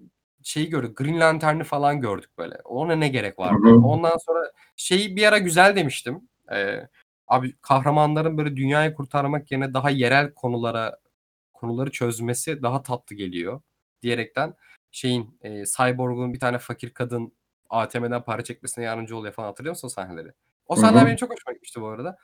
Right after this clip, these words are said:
Speaker 1: Sonradan öğrendim ki o da bir D C karaktermiş abi. Kadın, kurtardığı kadın. Yani şey demeye çalışmış ya, ben bir tane film yapıyorum ama D C'nin elli yıldır yaptığı, e,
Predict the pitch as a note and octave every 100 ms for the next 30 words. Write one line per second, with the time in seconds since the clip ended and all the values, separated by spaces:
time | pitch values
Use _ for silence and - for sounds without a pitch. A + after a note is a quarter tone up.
0 | - - G#3 G#3 G#3+ G#3 G#3+ A3+ - G#3+
1 | G#3 F3+ D3+ D3 - C3 A#2+ A#2 - G#2
2 | G2 G2+ F2+ F2 B2 _ _ _ - B2
3 | A2+ B2+ _ B2 C3+ B2 B2 B2 G2+ A2
4 | - _ _ _ _ _ - D3 F#3 -
5 | G#3 G#3+ G#3 G#3 G3+ C#3 - - A2 A#2+
6 | E3 F#3+ G3+ G3+ G3 G3+ G#3+ G3 F#3 F3+
7 | G3+ F#3 C3 _ _ _ _ B2+ D3 F3
8 | - G3 G3+ G#3+ _ _ C3+ C#3+ F#3 G#3+
9 | G3 D#3+ C#3+ C3+ C#3 C#3 - C#3 C3 -
10 | - A2+ G#2+ F#2+